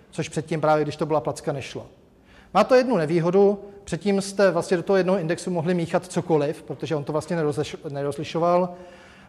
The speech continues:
A od osmičky musíte mít index, kde je prostě, buď jsou tam jenom, buď je to placka, nebo je to koule a můžete tam mít hodnoty jenom k tomu. Což je jedna věc, kterou mysql začala dělat a s osmičkou to udělá výrazně.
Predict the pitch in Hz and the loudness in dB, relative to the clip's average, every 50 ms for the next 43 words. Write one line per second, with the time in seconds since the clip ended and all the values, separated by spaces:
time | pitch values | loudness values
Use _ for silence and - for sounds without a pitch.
0 | _ _ - 151 151 160 160 160 165 190 175 208 196 - - 208 208 202 208 - | _ _ -6 -2 0 0 0 2 2 2 4 4 4 4 4 0 0 0 0 0
1 | 220 202 196 180 - 190 - 202 185 180 185 175 170 185 165 175 - 180 175 165 | 0 0 0 0 -2 0 0 2 2 2 2 2 2 2 2 2 4 2 4 4
2 | 175 165 - - 180 165 151 151 202 196 - - 202 175 - 170 160 156 147 143 | 2 0 0 2 2 2 4 2 0 0 0 0 0 0 0 0 -2 -2 -4 -4
3 | 139 139 151 180 190 180 - 147 120 - - 180 180 - - - 185 175 165 160 | -4 -4 -2 0 0 0 0 -2 -6 -2 -2 -2 -2 -2 -4 -2 0 0 2 0
4 | 151 147 165 156 160 156 147 - 160 156 160 160 160 156 156 151 - - - - | 0 0 0 0 0 -2 -2 0 2 4 4 6 6 4 4 2 -2 -10 -20 -18
5 | - - 147 151 139 151 - 170 151 170 160 151 139 147 156 147 - 160 160 156 | -12 -8 -6 -6 -6 -4 -4 -2 -2 -2 -2 -2 -4 -4 -4 -4 -2 -2 -2 -2
6 | 151 151 - 135 127 127 110 - - - - _ _ _ _ _ _ _ _ _ | -4 -6 -8 -10 -10 -10 -12 -16 -18 -20 -20 _ _ _ _ _ _ _ _ _
7 | _ _ - - - - - - _ - - - - - _ _ - - 208 208 | _ _ -20 -20 -20 -20 -20 -20 _ -20 -20 -20 -20 -20 _ _ -6 0 0 4
8 | - 254 226 180 156 - - - - - - - - - _ _ _ _ _ _ | 6 6 6 6 4 0 -8 -16 -18 -20 -20 -20 -20 -20 _ _ _ _ _ _
9 | _ - 151 170 175 240 240 196 190 175 180 - - - - - - - 190 175 | _ -2 0 2 4 4 4 6 6 4 4 2 0 -6 -16 -18 -6 0 2 4
10 | 180 185 180 180 180 185 - 220 208 175 - - - - 214 185 170 147 147 160 | 4 4 2 0 0 0 0 0 2 2 2 0 2 2 0 2 2 2 0 0
11 | 156 147 - 175 - - 175 175 - 190 170 202 185 175 190 208 202 180 160 151 | -2 -6 -10 -8 -6 -6 -6 -4 -4 -4 -2 0 0 2 2 2 0 0 -2 -2
12 | 147 139 - 147 143 151 190 | -4 -4 -6 -8 -10 -10 -10